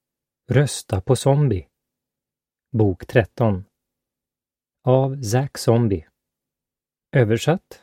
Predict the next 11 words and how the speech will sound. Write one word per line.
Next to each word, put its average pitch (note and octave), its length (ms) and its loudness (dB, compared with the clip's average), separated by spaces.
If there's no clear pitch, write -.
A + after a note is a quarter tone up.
av G2+ 260 0
Rio C3+ 300 0
Holm. G2 440 0
Hegas. G2 600 -2
Jag A#2 240 2
som C3 160 2
läser A#2+ 600 0
heter A2 320 -2
Joakim A2+ 760 0
Sedén. G#2 520 0
Måndag. G#2+ 460 0